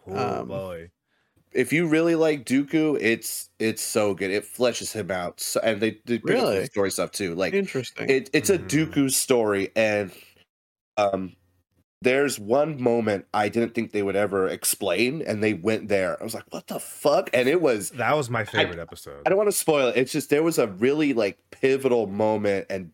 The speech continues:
Speaker 3: dark moment.
Speaker 2: Yeah.
Speaker 3: I think maybe that's their first, like, dance with the Sith. Like, like, "Hey, this is how they do things, and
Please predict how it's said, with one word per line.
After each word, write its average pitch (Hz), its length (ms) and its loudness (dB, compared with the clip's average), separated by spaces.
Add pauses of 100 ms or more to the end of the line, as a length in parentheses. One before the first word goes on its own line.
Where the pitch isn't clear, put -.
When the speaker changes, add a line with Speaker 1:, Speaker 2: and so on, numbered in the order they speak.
(160)
Speaker 3:
dark 123 400 0
moment. 101 400 -2 (380)
Speaker 2:
Yeah. 139 180 4
Speaker 3:
I 120 140 2
think 143 160 -4
maybe 135 200 2
that's 135 180 2
their 131 120 2
first, 131 380 0
like, - 160 -2 (480)
dance 117 240 2
with 117 100 -10
the 92 100 -2
Sith. - 460 -2
Like, 95 420 -2 (440)
like, 98 100 -6
"Hey, 117 280 2
this 113 180 0
is 120 100 -2
how 120 140 2
they 104 120 2
do 101 160 -2
things, 90 320 -2
and 85 300 -10